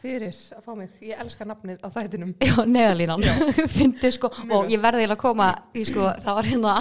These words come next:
Speaker 2: <laughs> það var grein um daginn um mig og Gumma og Devaf,
Speaker 1: Mhm.
Speaker 2: eitthvað svona, „Heitast það par bæjarins?“ eða eitthvað svona. Og það var einhver gaur sem kommentaði undir. Ég elska fólki sem kommentar undir greinar frá Devaf, ég elska
Speaker 1: Oh
Speaker 2: það.
Speaker 1: my God, já.
Speaker 2: Og það kommentaði eitthvað,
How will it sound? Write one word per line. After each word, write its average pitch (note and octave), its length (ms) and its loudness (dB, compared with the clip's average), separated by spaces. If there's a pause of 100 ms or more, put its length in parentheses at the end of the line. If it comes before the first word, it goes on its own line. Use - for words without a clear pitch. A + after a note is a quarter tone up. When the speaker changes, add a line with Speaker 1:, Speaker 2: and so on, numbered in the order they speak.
(460)
Speaker 2:
<laughs> - 520 -12
það A3 80 0
var G#3 160 -4
grein C4 320 -4
um A#3 80 -8
daginn B3 480 -2
um A3+ 80 -4
mig B3+ 160 -2
og A#3 80 -6
Gumma C4+ 320 -4
og B3+ 80 -10
Devaf, C4+ 480 -6
Speaker 1:
Mhm. G#3+ 240 -8 (240)
Speaker 2:
eitthvað A3 300 -4
svona, G#3 260 -6
„Heitast A#3+ 400 -10
það A#3+ 80 -8 (240)
par B3 240 -4 (100)
bæjarins?“ F#3 720 0
eða F#3 160 -4
eitthvað F#3 160 -8
svona. E3 180 -4 (380)
Og - 80 -8
það A3 100 -2
var A#3 120 2
einhver A#3 260 -4
gaur C#4 240 2
sem B3 140 -4
kommentaði D4+ 840 -2
undir. D#4 400 -6 (340)
Ég D#3+ 80 -8
elska E3+ 260 -8
fólki F#3 280 -6
sem F3+ 100 -8
kommentar A3 460 -4
undir G#3+ 180 -6
greinar A3+ 320 -6
frá G3+ 160 -4
Devaf, F#4+ 280 -2 (100)
ég F4 100 -2
elska F4+ 320 -4
Speaker 1:
Oh A3 80 -4
Speaker 2:
það. - 40 -6
Speaker 1:
my F4+ 80 -8
God, E4 160 -8
já. G3+ 120 -8 (480)
Speaker 2:
Og A3+ 80 -6
það A#3 140 -8
kommentaði G#3 440 -6
eitthvað, E3 260 -8